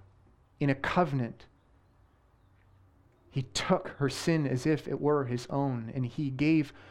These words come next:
her his righteousness, credited to her as if it were her own.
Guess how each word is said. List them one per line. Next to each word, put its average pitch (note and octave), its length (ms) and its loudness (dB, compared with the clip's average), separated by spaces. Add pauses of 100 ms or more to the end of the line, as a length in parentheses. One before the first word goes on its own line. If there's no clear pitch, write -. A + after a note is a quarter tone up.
(240)
her D3+ 160 4
his C#3 240 2
righteousness, B2+ 1000 0
credited F#3 480 4
to C#3+ 120 -4
her D3 220 2
as C#3 200 2
if F3 220 0
it C#3 120 -4
were D3 360 0 (540)
her - 260 -4
own. B2 360 -2